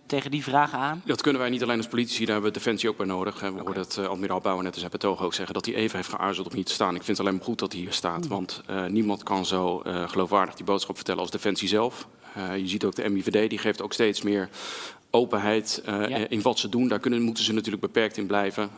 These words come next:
Speaker 2: Eh, maar voorbeelden zoals de hack bij de O P C W, ja, dat zijn, eh, eh, voorbeelden, eh, die we zoveel mogelijk moeten uitdragen, waarmee we de Nederlanders, denk ik, met de neus op de feiten drukken, dat de
Speaker 1: Ja.
Speaker 2: wereld helemaal niet zo veilig is als dat wij denken hier achter die,
Speaker 1: Ja.
Speaker 2: eh, achter die dijken.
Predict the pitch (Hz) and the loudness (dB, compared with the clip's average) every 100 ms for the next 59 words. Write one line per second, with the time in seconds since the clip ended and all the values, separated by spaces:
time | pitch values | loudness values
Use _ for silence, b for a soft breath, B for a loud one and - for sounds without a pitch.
0 | - 98 95 95 92 117 104 101 92 87 | -8 -6 -2 -2 0 2 4 2 0 -2
1 | 95 95 98 - 95 87 92 90 95 110 | -2 0 -2 -2 0 0 0 -2 0 0
2 | 113 B B B B B - 101 - 107 | -2 B B B B B -4 0 0 0
3 | - 107 101 95 - 95 95 - 98 - | 0 2 0 -2 -4 -4 -4 -4 -6 0
4 | 117 101 104 95 101 101 95 92 101 101 | 0 2 2 0 -2 -2 -6 -6 -6 -2
5 | 95 113 107 101 - 107 98 104 101 101 | 2 4 4 0 0 -2 0 0 2 4
6 | 95 92 95 101 98 104 95 104 104 95 | 2 0 -4 -2 0 -2 0 2 2 -2
7 | 90 101 101 95 104 101 90 - 107 110 | -2 -2 0 0 2 0 -2 0 0 0
8 | 95 92 - 104 123 107 104 107 113 110 | -2 -6 -4 -2 0 0 0 0 0 0
9 | 107 120 117 117 107 104 107 117 123 117 | 2 2 0 -4 -2 0 2 2 2 0
10 | 98 - - - 98 92 92 98 - 107 | -2 -2 -4 -6 -6 -6 -4 -4 -2 0
11 | 95 90 82 | 2 0 -2